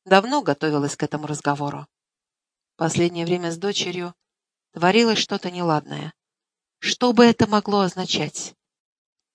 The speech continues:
Как-то ранней весной, едва сошел снег, Саадат, запыхавшись, прибежала домой. «Апа!» взволнованно крикнула она с порога.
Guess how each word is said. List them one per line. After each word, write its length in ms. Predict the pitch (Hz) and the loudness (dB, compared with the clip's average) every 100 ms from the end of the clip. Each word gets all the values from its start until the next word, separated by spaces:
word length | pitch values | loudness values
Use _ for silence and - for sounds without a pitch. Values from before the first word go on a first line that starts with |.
| _ _ | _ _
Как-то 360 | 214 208 - | 2 2 2
ранней 320 | 175 185 175 160 | 2 2 0 -2
весной, 600 | 160 - 160 190 196 - _ _ _ _ _ _ _ _ | -2 -4 -6 -6 -8 -12 _ _ _ _ _ _ _ _
едва 480 | 185 190 190 233 233 | 2 4 6 6 6
сошел 420 | 185 175 190 175 | 2 -2 -2 -4
снег, 520 | - 180 208 226 - - _ _ _ _ _ | -6 -4 -2 -4 -8 -20 _ _ _ _ _
Саадат, 520 | - 202 208 214 262 | 0 4 6 6 4
запыхавшись, 680 | 180 190 190 247 254 - 220 | 2 0 2 2 2 -2 -4
прибежала 540 | - 190 175 190 190 | -2 0 0 2 2
домой. 500 | 180 170 156 151 147 - _ _ _ _ | 2 -2 -4 -12 -14 -20 _ _ _ _
«Апа!» 500 | 190 202 240 214 160 _ _ _ _ _ | 2 6 6 6 2 _ _ _ _ _
взволнованно 800 | 170 175 160 175 185 233 214 202 | -10 -2 4 6 6 2 2 0
крикнула 520 | 190 220 214 208 196 185 | 2 0 0 -2 0 2
она 140 | 185 | 0
с 80 | 180 | 0
порога. 500 | 196 190 151 - | 2 2 0 -4